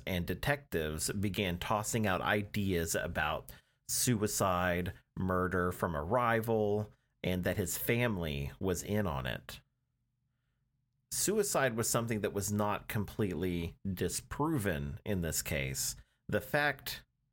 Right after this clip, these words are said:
that no one had seen the crime, the lack of evidence that the crime had happened on the street, and that it appeared that the shot was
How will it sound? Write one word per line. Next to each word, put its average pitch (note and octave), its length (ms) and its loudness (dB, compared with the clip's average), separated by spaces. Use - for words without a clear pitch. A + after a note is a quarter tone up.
that G2 220 0
no A2 160 4
one F#3 180 2
had A2+ 200 0
seen F#2+ 240 0
the E2 80 0
crime, C#2+ 580 -2
the F2+ 420 -2
lack F#2 380 0
of F2+ 200 -2
evidence A2+ 800 0
that G#2 220 -2
the F#2+ 80 -4
crime F2+ 480 0
had F2+ 100 -2
happened F#2 400 0
on D#2+ 100 0
the D#2+ 80 -4
street, C3 720 -4
and G2 200 0
that F#2 120 2
it F2 120 2
appeared G#2+ 400 0
that F#2+ 140 0
the E2+ 80 0
shot - 460 2
was F2 340 -2